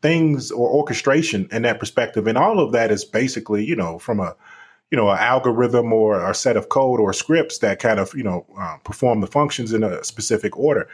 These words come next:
So I would say as early as you can, just start getting familiar with things like, and, you know, what scripting languages are the ones? PowerShell, right? PowerShell.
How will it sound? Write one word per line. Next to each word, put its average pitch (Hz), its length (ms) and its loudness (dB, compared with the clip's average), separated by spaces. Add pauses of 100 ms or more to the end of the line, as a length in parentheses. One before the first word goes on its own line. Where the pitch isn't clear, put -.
(480)
So 123 480 -2 (220)
I 131 100 4
would 147 180 0
say 139 400 0 (840)
as 113 180 -2
early 123 280 2
as 113 120 -2
you 110 60 -6
can, 123 560 -2
just - 140 -4
start 156 300 2
getting 131 180 0
familiar 123 360 0
with 110 140 -4
things 110 280 0
like, 110 280 0
and, 170 300 0
you 196 80 2
know, 90 140 -4 (220)
what 127 240 0
scripting - 340 0
languages 104 460 0
are 101 140 4
the 95 120 0
ones? 92 260 -4
PowerShell, - 580 -4
right? 82 200 -12 (120)
PowerShell. - 340 -6